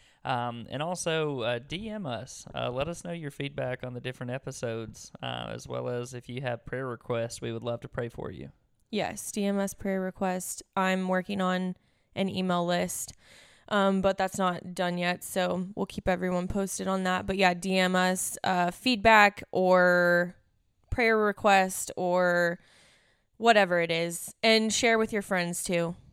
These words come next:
Speaker 2: if you like what we're saying or if it impacted you or if you think that it would be beneficial for someone. Just send it over.
Speaker 1: Yeah,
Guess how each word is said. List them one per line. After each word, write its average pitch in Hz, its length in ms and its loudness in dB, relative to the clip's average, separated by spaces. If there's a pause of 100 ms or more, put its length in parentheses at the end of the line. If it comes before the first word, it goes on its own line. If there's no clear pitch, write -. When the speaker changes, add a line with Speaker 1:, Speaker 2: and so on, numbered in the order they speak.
(120)
Speaker 2:
if 185 200 -10
you 175 260 -2 (100)
like 180 300 0
what 175 100 0
we're 180 120 -4
saying 175 480 -2
or 170 180 -2
if 175 180 -2
it 170 120 -4
impacted 175 560 -4
you 175 240 -2
or 170 180 2
if - 300 -4
you 170 340 -2
think 170 400 -6
that 170 260 2
it 170 100 -2
would 170 140 -6
be 180 80 -8
beneficial 175 540 -8
for 180 160 -12
someone. 175 420 -8 (800)
Just - 480 -14 (640)
send 202 460 -4
it 214 120 2
over. 233 480 -2 (280)
Speaker 1:
Yeah, 165 300 -6